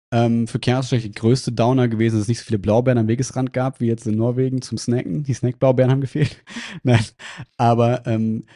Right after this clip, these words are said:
das ist so, das ist so schwer, weil das so ein emotionales Ding ist, weil ich hab das Gefühl, Norwegen hat mir das erste Mal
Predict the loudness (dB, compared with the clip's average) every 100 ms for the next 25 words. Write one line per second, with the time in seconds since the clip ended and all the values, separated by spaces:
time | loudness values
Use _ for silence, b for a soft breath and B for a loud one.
0 | b b -8 -6 -4 -4 -4 -6 -6 -6
1 | -6 -2 0 0 -4 -6 -8 -6 -8 -6
2 | -6 -6 -8 -12 -18 -20 _ -2 2 2
3 | -2 -8 -4 -2 0 -2 -10 _ _ _
4 | -10 -8 -8 -10 -4 0 0 0 2 2
5 | 2 -2 -4 -8 -12 _ _ _ _ -4
6 | 0 0 0 -2 -2 -2 0 2 2 2
7 | 0 -4